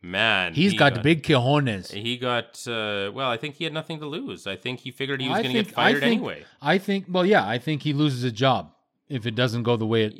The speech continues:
Speaker 2: ultimately
Speaker 1: He,
Speaker 2: turned out.
Speaker 1: yeah, I think he figured he had
Speaker 2: You
Speaker 1: to do
Speaker 2: lose,
Speaker 1: something.
Speaker 2: you lose DeMar DeRozan, and then you lose Kawhi Leonard 'cause you can't re-sign him. So all that draft capital goes down to Texas. And, uh,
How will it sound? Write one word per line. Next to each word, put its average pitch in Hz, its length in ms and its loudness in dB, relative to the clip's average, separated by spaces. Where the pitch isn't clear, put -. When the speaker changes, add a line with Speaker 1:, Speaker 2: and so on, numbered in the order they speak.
Speaker 2:
ultimately 123 420 2
Speaker 1:
He, 107 60 -2
Speaker 2:
turned 113 280 -2
out. 98 100 -4
Speaker 1:
yeah, 135 160 -2
I 98 120 -2
think 110 160 -8
he 117 80 -12
figured 117 280 -8
he 110 60 -2
had 131 120 2
Speaker 2:
You 196 60 4
Speaker 1:
to 190 60 0
do 180 80 2
Speaker 2:
lose, 180 240 2
Speaker 1:
something. 87 200 -10
Speaker 2:
you 143 140 -2
lose 170 240 -2
DeMar 151 260 0
DeRozan, 123 600 -2
and 131 160 -2
then 139 160 0
you 139 100 0
lose 135 320 2
Kawhi 135 340 0
Leonard 120 300 -4
'cause 117 100 -4
you 107 80 -8
can't 131 240 -6
re-sign 117 440 -6
him. 104 160 -12
So 120 180 -6
all 127 140 2
that 139 200 0
draft 131 360 2
capital 127 560 -4
goes 123 220 -2
down 123 260 -2
to 110 60 -12
Texas. 113 600 -6
And, 107 400 -6
uh, 107 300 -4